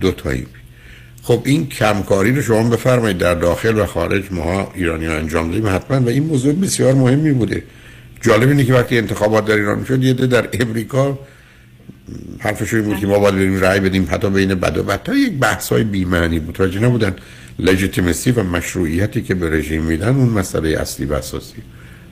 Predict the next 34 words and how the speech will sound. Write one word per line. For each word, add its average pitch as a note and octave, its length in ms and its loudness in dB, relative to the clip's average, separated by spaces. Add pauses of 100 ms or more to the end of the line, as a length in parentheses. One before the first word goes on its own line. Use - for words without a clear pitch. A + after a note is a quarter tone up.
(100)
ولی G#3+ 100 2
حالا C#3+ 180 2
اونا C3+ 200 6
گذشته، F2 500 0
گذشته C#2+ 460 -4
ها F#2 120 0
در F2 220 0
گذشته، - 440 -12
اون F#2+ 100 -2
رو G2 140 0
رهاش E2 260 -2
کنیم. B1+ 220 -6 (640)
از D#2 140 2
این D#2 180 2
بعد G2 180 2
یه F2+ 100 2
ذره E2+ 180 4
باید E2+ 240 2
واقع D#2+ 360 0
بیایم، D#2+ 320 0
نظرمون C3 420 4
و B2+ 40 4
عقیده‌مون G2+ 420 2
مثل A2+ 200 -2
مطالبی F#2 460 -2
که - 120 -10
فرمودید F2 560 -2
بدیم، C#3 320 2 (440)
ولی C3+ 100 4
بعد C3 240 4
ببینیم B2 420 4 (180)
گوش G#2+ 200 0
بازی G#2 680 2
و E2 180 0